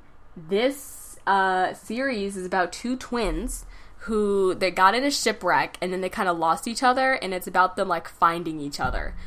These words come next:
So, Washed Away. Um, I used to just love writing stories when I was younger. I actually have a, I have a notebook of, like, the script that I used <laughs> for this series.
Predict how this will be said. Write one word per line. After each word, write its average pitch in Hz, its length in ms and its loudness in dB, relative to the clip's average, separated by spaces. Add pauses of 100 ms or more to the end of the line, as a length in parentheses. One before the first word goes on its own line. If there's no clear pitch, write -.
(180)
So, 170 380 2
Washed 175 480 -2
Away. 185 460 -4 (440)
Um, 165 380 -4 (760)
I 196 100 4
used 285 200 0
to 427 60 2
just 392 140 2
love 175 280 0
writing 175 240 -2
stories 175 440 -4
when 185 80 -2
I 165 40 -2
was 165 140 -6
younger. 165 500 -6
I 202 80 8
actually 254 300 2
have 220 240 -2
a, 185 160 -2 (580)
I - 60 -8
have 254 240 2
a 247 40 2
notebook 170 680 -2
of, 165 180 -4
like, 160 180 -4
the 165 60 -12
script - 600 -10
that 160 100 -6
I 156 40 -6
used 156 360 -4
<laughs> - 0 -
for 311 100 6
this 302 220 10
series. 427 640 12